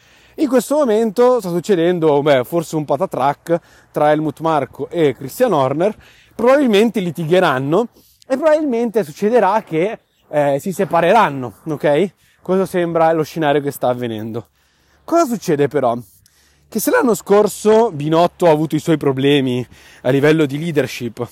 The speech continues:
e questi suoi problemi a livello di leadership hanno inficiato poi sul lavoro di tutta la squadra, nel momento in cui, se dovesse mai succedere veramente che Helmut Marko e Christian Horner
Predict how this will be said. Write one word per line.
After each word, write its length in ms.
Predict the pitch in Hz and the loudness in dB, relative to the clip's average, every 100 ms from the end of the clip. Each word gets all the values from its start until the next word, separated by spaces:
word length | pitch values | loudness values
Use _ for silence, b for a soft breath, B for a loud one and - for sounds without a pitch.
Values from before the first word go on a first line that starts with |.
| - - | -16 -12
e 140 | 139 | -6
questi 240 | 208 226 | -4 -4
suoi 120 | 247 190 | -4 -2
problemi 280 | 170 185 | 2 2
a 20 | 190 | 2
livello 180 | 156 | 0
di 100 | 156 | 0
leadership 600 | 160 151 131 - 131 143 B B B B | -2 -2 -4 -6 -10 -10 B B B B
hanno 200 | 247 294 | 0 0
inficiato 380 | 202 190 196 | -2 -4 -4
poi 140 | 170 202 | -2 -2
sul 220 | - 156 | -2 -2
lavoro 260 | 151 160 214 | 0 2 2
di 140 | 170 | 0
tutta 340 | 147 147 147 | 0 -2 -2
la 100 | 143 | -4
squadra, 480 | 196 - 110 107 139 - b b b b | -6 -8 -14 -8 -8 -10 b b b b
nel 180 | - 254 | -8 -6
momento 380 | 359 254 196 190 | -4 -2 -4 -4
in 100 | 185 | -6
cui, 500 | 160 196 160 131 120 | -4 -2 -2 -2 -6
se 220 | - 285 | -4 -2
dovesse 380 | 269 196 208 170 | 0 0 0 -4
mai 100 | 170 | -4
succedere 540 | 175 151 - 190 147 | -6 -8 -2 -2 -2
veramente 640 | 127 127 165 185 147 117 101 - _ _ _ _ _ - _ | -2 -2 -2 -2 -2 -4 -6 -12 _ _ _ _ _ -20 _
che 100 | 143 | -4
Helmut 240 | 185 175 | -2 -4
Marko 320 | 156 160 160 | -2 -2 -2
e 60 | 131 | -6
Christian 260 | 139 - 147 | -8 -6 -2
Horner 340 | 151 135 120 | 0 0 -4